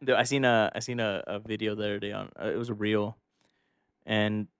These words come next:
this little kid, so this, uh, dad is recording his son and the son, the little kid, he's record-, he's, like, on his own thing. He's recording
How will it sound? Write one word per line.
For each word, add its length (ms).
this 260
little 160
kid, 300
so 100
this, 300
uh, 220
dad 520
is 180
recording 500
his 180
son 640
and 140
the 60
son, 480
the 200
little 200
kid, 240
he's 160
record-, 440
he's, 340
like, 200
on 100
his 120
own 320
thing. 240
He's 160
recording 520